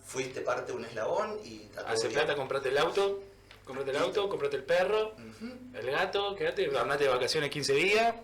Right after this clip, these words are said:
Speaker 1: Viví,
Speaker 2: y ya está, no
Speaker 1: viví
Speaker 2: vivas más
Speaker 1: el
Speaker 2: que eso.
Speaker 1: viernes después de las dieciocho hasta
Speaker 2: Claro.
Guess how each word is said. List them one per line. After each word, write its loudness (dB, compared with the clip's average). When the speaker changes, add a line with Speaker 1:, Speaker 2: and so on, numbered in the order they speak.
Speaker 1:
Viví, -8
Speaker 2:
y -2
ya 2
está, 4
no 0
Speaker 1:
viví 4
Speaker 2:
vivas 4
más 4
Speaker 1:
el 2
Speaker 2:
que 6
eso. 6
Speaker 1:
viernes 0
después 0
de 0
las -4
dieciocho -4
hasta 0
Speaker 2:
Claro. -2